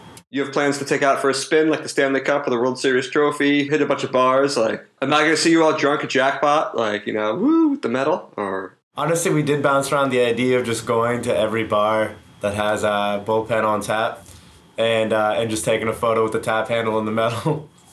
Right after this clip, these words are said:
Speaker 2: You know, we, we probably have to start that soon to, to manage to hit it by the end of the year, but,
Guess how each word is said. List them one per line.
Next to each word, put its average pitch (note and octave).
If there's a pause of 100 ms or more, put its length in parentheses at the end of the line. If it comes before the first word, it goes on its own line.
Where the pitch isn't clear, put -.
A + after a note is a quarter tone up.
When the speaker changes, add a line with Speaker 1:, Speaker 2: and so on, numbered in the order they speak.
(600)
Speaker 2:
You C3+
know, A#2
we, B2
we A#2+
probably B2
have B2+
to -
start A#2
that A2
soon B2
to, G#2+
to A#2+
manage A2
to G#2+
hit A2
it G#2+
by G#2+
the G#2+
end G#2
of G2+
the G2+
year, G#2
but, F#2